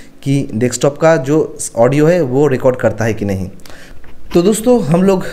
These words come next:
जाएंगे डेस्क-, अ, हम लोग उस folder में जाएंगे और वहाँ पर से कुछ प्ले करके आपको सुनाएंगे कि वो,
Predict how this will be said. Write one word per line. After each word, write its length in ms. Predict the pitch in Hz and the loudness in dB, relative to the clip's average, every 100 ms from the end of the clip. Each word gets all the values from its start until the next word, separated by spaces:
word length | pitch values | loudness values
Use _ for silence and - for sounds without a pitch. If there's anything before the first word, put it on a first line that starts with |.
| - | -8
जाएंगे 480 | 120 110 147 165 165 | -4 2 4 4 2
डेस्क-, 360 | 147 123 139 135 | 0 0 -2 0
अ, 1000 | 127 123 117 110 110 104 92 - - - | 4 6 6 4 2 -4 -10 -16 -14 -2
हम 120 | 147 | 2
लोग 140 | 190 196 | 2 2
उस 160 | 190 | 0
folder 240 | 185 185 185 | 2 2 2
में 140 | 180 | 4
जाएंगे 340 | 170 170 185 | 4 2 0
और 280 | 208 - 123 | -4 2 2
वहाँ 180 | 131 143 | 4 2
पर 180 | 147 147 | 2 0
से 200 | - 151 | 0 -2
कुछ 240 | 151 147 | -2 -4
प्ले 220 | - 139 | 0 0
करके 340 | 151 165 156 175 | 2 0 0 -2
आपको 240 | - - | -2 -2
सुनाएंगे 460 | 143 139 139 151 160 | -2 2 2 2 0
कि 200 | 160 139 | -2 -2
वो, 420 | 120 131 123 - | 2 2 0 -4